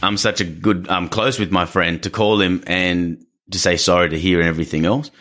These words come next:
which is, I genuinely felt it, but we're close enough for me to say, "Bro, I hate to say it, but, like, didn't I tell you?" And he's like, "You totally did." I'm like, "I hope that it becomes a lesson for the next time for him," right? Is that, you know, y-, the dog may be awesome,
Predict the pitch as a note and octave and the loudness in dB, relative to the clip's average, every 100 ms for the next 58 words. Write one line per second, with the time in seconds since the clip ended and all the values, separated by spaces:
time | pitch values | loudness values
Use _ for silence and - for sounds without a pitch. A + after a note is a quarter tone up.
0 | - _ _ _ - F2+ F2+ D#2+ - E2 | -20 _ _ _ -2 -2 0 -2 -2 -2
1 | D#2 F2+ F2 E2+ D#2+ G2 A#2 E2 F2+ - | 0 0 2 0 2 0 0 -2 -2 -4
2 | - G#2 G2 A2 G2+ G2 F#2+ F#2+ F#2+ F2+ | 0 0 2 2 0 0 0 2 2 2
3 | G2 F2 E2+ - F#2 F2 F2+ F2 - G2+ | 2 0 -2 -2 0 2 0 -2 0 2
4 | E2+ D#2+ E2 F#2 E2+ D#2+ E2+ F2+ A2+ C3 | 2 0 0 0 -2 0 0 2 0 -4
5 | _ _ _ _ - F2+ F2+ F2+ E2 - | _ _ _ _ -4 0 2 2 0 0
6 | F#2 E2+ E2+ E2 E2+ F2+ F#2 E2+ F#2+ A#2+ | 0 2 0 0 0 0 0 0 0 0
7 | B2+ B2 G2+ G2 F#2+ G2 A2+ G#2+ G#2 F#2 | 0 0 -2 0 0 0 0 2 2 2
8 | G2 F2+ F#2 - F#2 F2 F#2 E2 - F#2 | 2 0 -2 -2 0 2 2 0 -4 -4
9 | D2+ - D2 D#2+ G#2+ A2+ - - - G2 | -4 -8 -6 -2 -2 -4 -12 -20 -4 -2
10 | F2+ F2+ F2+ - - _ - A2 G#2 G#2+ | 0 0 -2 -10 -20 _ 0 2 2 0
11 | - D2 - - A2 G#2 G#2+ G#2 G#2 G#2 | -4 -12 -20 -4 0 4 4 4 2 2
12 | G#2 G2 B2 - D2 - | 4 4 4 2 -2 -4